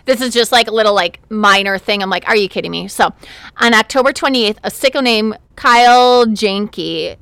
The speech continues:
who was thirty-two, of Cameron, Wisconsin, breaks into the Kloss home and steals some items. In his jacket, they find several items, including a small pink tank top and girls'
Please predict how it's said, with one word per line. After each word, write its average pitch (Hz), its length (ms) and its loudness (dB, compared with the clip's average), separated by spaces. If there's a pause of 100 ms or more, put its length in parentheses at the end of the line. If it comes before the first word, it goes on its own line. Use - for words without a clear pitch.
(160)
who 214 180 -4
was 196 240 -4
thirty-two, 220 500 -2
of - 140 -4
Cameron, 208 360 -2
Wisconsin, 190 540 -4
breaks 202 320 -6
into 262 200 -4
the 262 120 -4
Kloss 190 360 0
home 202 140 -6
and 196 140 -8
steals 185 400 -6
some 202 160 -8
items. 202 600 -6 (560)
In 262 120 0
his 320 200 -2
jacket, 233 380 0
they 233 80 -2
find 208 220 0
several - 400 0
items, 185 460 0
including 233 460 -2
a - 20 -2
small 214 320 0
pink 277 300 -8
tank 233 260 -6
top 240 240 0
and 220 180 -2
girls' 196 380 0